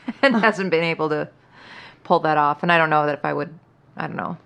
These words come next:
Speaker 1: It's not that big a deal, but I think, I mean, to me, but I do think it's pretty cool that there's a place that does that. And
Speaker 2: That's super awesome.
Speaker 1: just that vegans are getting catered to more frequently.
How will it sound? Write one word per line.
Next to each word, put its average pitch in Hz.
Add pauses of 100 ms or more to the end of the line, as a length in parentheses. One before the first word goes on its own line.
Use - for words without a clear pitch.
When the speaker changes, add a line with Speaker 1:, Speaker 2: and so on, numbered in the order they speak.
(280)
Speaker 1:
It's -
not 180
that 151
big 151
a 156
deal, 156
but 160
I 160
think, 180
I -
mean, 160
to 190
me, 147
but 151 (400)
I 175
do 175
think 151
it's 143
pretty 151
cool 147 (220)
that - (380)
there's 156 (100)
a 185
place -
that 185
does -
that. - (140)
And 175 (160)
Speaker 2:
That's 202
super 214
awesome. 214
Speaker 1:
just 196
that 202
vegans 208
are 208
getting 202
catered 208
to -
more 220
frequently. 185